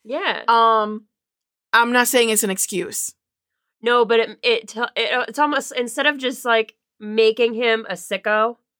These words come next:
Speaker 2: Yeah, with no
Speaker 1: They
Speaker 2: explanation
Speaker 1: made him have
Speaker 2: whatsoever.
Speaker 1: at least a heart.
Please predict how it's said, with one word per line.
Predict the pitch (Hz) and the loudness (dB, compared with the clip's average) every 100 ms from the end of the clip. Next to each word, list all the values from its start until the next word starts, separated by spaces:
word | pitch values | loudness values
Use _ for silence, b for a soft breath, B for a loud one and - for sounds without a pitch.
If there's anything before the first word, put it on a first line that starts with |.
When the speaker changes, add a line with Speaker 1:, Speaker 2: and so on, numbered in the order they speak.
| _ | _
Speaker 2:
Yeah, | 220 233 254 240 214 | -14 -2 2 4 4
with | 233 226 | 0 -2
no | 226 214 | -2 0
Speaker 1:
They | 214 | 0
Speaker 2:
explanation | 214 240 240 233 | -2 0 0 2
Speaker 1:
made | 233 247 | 2 2
him | - | 0
have | 262 240 | 0 0
Speaker 2:
whatsoever. | 208 | 0
Speaker 1:
at | 190 214 | -2 0
least | 220 220 208 | 0 0 -4
a | 185 | -14
heart. | 185 147 131 | -8 -8 -10